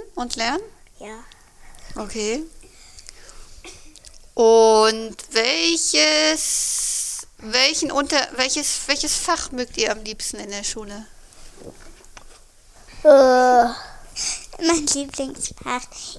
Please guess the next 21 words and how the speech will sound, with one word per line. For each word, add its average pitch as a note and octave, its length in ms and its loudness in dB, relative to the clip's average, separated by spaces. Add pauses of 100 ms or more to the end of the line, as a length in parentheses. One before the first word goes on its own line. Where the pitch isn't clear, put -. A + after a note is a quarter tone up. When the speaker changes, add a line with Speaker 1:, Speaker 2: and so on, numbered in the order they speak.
(120)
Speaker 3:
ist - 280 -8 (260)
Kunst A#3+ 720 -2
und A#3 120 -4
mein - 220 -8
Zweitlieblingsfach C4 1160 -6 (160)
ist A#3+ 100 -2
Speaker 2:
H D4 140 6
S - 180 -2
U, E4+ 180 12
Speaker 3:
Wiki. C4+ 100 8
Speaker 2:
Sachunterricht. D4+ 720 2 (720)
Speaker 1:
Noch A#3+ 200 -8 (160)
zu - 120 -6
Ende? C4 220 -6 (460)
Speaker 3:
Deutsch B3 880 -2
und A3+ 380 -4 (600)
wo C#4+ 80 0
man A#3+ 300 0
halt A#3 160 -6
basteln A3 680 -6
kann. A#3+ 440 -10